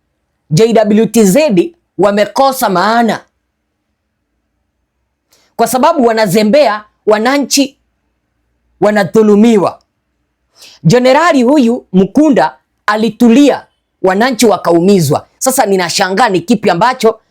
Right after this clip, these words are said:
anaenda kukihoji, ni kipi ambacho anaenda kukieleza katika hii tume. Tunaambiwa kwamba tume hiyo inaendelea na majadiliano na wadau mbalimbali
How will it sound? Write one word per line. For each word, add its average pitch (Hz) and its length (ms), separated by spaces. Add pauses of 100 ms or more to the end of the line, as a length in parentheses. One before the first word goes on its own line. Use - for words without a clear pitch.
(220)
anaenda 214 440
kukihoji, 196 720 (1300)
ni 156 140
kipi 226 280
ambacho 208 520 (260)
anaenda 233 360
kukieleza 208 840 (3000)
katika 208 360
hii 202 160
tume. 139 420 (2250)
Tunaambiwa 269 440
kwamba 339 220
tume 247 260
hiyo 311 180
inaendelea 233 520
na 233 80
majadiliano 214 680
na 214 120
wadau 214 320
mbalimbali 220 640